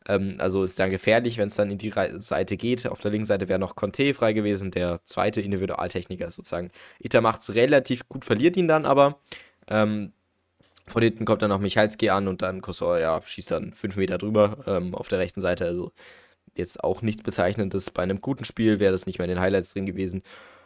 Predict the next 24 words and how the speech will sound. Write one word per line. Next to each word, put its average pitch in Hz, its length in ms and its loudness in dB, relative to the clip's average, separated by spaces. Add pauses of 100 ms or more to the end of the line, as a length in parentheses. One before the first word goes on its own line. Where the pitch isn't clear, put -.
(120)
Aber 135 420 4
so 110 280 4
dann, 95 460 0
ähm, 92 440 0
ja, 87 140 0
eine 104 160 0
von 101 160 -2
den 98 180 0
gefährlicheren 123 540 2
Offensivchancen, 127 840 -4
wo 131 160 4
dann 120 160 4
Osnabrück 120 420 0
auch 139 200 0
ein 131 80 -10
paar 143 260 4
hatte 165 180 -2
in 160 60 0
der 156 80 -2
zweiten 151 280 0
Halbzeit, 147 300 -2
muss 120 140 -4
man 113 80 0
sagen. 123 320 2